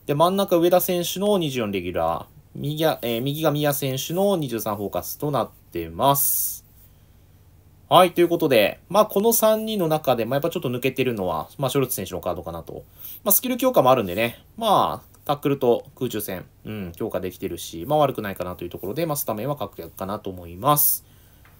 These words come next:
で、あとね、宮選手と上田選手の比較なんですけど、まあ、スキルの安定度で言ったら、宮選手の方がちょっと上かなっていう感じがしますので、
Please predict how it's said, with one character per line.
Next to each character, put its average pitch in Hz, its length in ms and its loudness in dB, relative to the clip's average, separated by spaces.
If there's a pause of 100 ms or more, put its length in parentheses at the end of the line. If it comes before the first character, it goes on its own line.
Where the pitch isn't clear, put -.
(500)
で、 147 80 4
あ 175 140 8
と 269 100 0
ね、 190 140 4
宮 277 260 4
選 185 240 2
手 - 180 -4
と 170 200 6
上 175 100 6
田 208 80 4
選 220 220 0
手 175 80 -4
の 135 60 0
比 - 100 -8
較 147 220 2
な 156 120 2
ん 107 60 -2
で 95 80 -2
す - 160 -6
け 98 100 -2
ど、 117 320 2
ま 185 120 2
あ、 185 40 4
ス - 140 0
キ 320 100 -2
ル 370 80 0
の 294 120 0
安 175 180 0
定 214 180 -2
度 190 80 4
で 147 80 2
言 143 80 2
っ - 20 -6
た 160 200 0
ら、 175 160 10
宮 147 220 0
選 117 180 -4
手 110 80 -10
の 101 80 -4
方 90 60 -2
が 92 40 -4
ち - 80 -8
ょ 95 40 -8
っ - 20 -18
と 90 100 -4
上 90 160 -4
か 92 140 -8
な 92 140 -6
っ - 60 -12
て - 120 -10
い - 20 -8
う 82 60 -10
感 90 260 -10
じ 135 140 -2
が 156 100 6
し - 200 -6
ま 107 120 -6
す - 160 -10
の 92 180 -10
で、 151 360 0